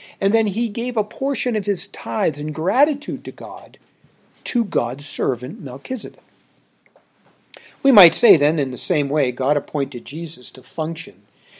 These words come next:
in a greater way than any of the Levitical priests ever could, in a royal priesthood. Therefore, his priesthood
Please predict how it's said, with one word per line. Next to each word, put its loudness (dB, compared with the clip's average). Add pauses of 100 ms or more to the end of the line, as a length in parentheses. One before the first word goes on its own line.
(160)
in 0
a 2
greater 8
way 2
than -6 (140)
any 4
of 2
the 4
Levitical 2
priests -4
ever 4
could, -4 (840)
in 6
a 10
royal 8
priesthood. -10 (720)
Therefore, 2
his -6
priesthood -6